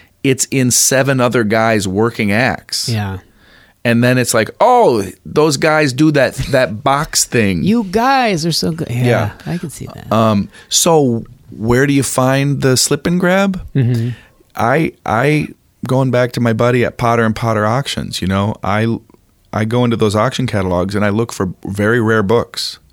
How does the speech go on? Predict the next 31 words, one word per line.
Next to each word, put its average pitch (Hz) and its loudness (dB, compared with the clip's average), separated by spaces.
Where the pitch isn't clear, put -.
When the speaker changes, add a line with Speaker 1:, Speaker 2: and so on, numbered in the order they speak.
Speaker 2:
Mm-hmm. 113 0
Speaker 1:
that 98 0
are 90 0
old, 107 2
out 101 0
of 101 -4
print, 110 -2
and 104 0
I, 104 0
I 95 -2
bid 117 0
on 117 2
those. - -4
Speaker 2:
Yeah. 110 -2
Speaker 1:
And 98 0
then 101 0
I'll 101 2
search - 0
through 98 0
those - -6
Speaker 2:
Really? 139 2
Speaker 1:
for 92 2
something 101 -4
that 65 -4
hasn't 101 -2
been 80 -6
seen 101 -2
in 92 -6
a 52 -8
long 98 -2
time. 85 -8